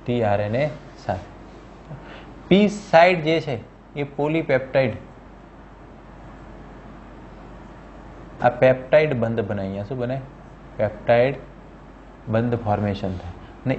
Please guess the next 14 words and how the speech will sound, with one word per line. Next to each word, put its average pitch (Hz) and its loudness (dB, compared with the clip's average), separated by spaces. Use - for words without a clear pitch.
ઈ 185 4
જે 160 6
છે 165 0
એ 151 4
એક્ઝિટ 113 4
સાઇટ 120 2
છે 131 -2
જ્યાંથી 123 0
ટી 139 6
આર 117 8
એન 120 0
એ 131 0
બહાર 101 2
નીકળે. 95 -8